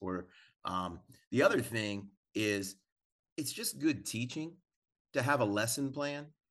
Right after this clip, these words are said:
You can't go out in the practice field and then make it up. You ha-, and I don't think it's fair to your assistant coaches if they don't know, you know, maybe a day in advance at least,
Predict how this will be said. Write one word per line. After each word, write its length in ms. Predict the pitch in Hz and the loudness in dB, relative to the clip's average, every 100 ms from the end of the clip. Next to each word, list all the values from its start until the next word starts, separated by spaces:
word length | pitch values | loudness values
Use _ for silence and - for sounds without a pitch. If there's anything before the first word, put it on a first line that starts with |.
| _ _ _ | _ _ _
You 220 | 113 139 151 | 0 0 0
can't 340 | - 175 - | -2 -2 0
go 160 | 147 147 | 4 4
out 160 | 135 | 4
in 60 | 117 | 2
the 60 | |
practice 520 | 95 123 120 123 107 - | 0 2 2 2 -6 -4
field 320 | 107 104 101 | 0 2 2
and 160 | 101 | 0
then 160 | 101 98 | 0 0
make 240 | 101 101 | 0 -2
it 100 | 101 | 0
up. 260 | 95 80 - | 0 0 -4
You 240 | 87 120 143 | -2 2 2
ha-, 160 | 147 - | 2 2
and 220 | 135 131 - | 2 2 0
I 140 | 117 | 0
don't 220 | 175 127 | 0 -2
think 160 | 127 120 | -4 -4
it's 140 | 120 | -4
fair 200 | - 117 | -2 0
to 80 | 113 | 0
your 160 | 110 104 | 0 0
assistant 480 | 101 113 - 101 95 | 0 -4 -4 -4 0
coaches 540 | 143 180 117 113 113 _ _ - | 0 2 -2 -2 -4 _ _ -6
if 160 | 104 | 0
they 140 | 98 143 | 4 4
don't 240 | 151 131 | 4 2
know, 460 | 117 117 113 110 - _ - - | 4 4 4 0 -6 _ -20 -8
you 100 | 127 | -4
know, 120 | 101 | 0
maybe 320 | 107 113 107 104 | 2 2 4 2
a 40 | |
day 320 | 92 113 110 | 2 2 2
in 60 | 110 | 2
advance 460 | 98 101 123 123 | 0 0 0 0
at 120 | 95 - | -2 0
least, 380 | 147 143 139 | 2 2 0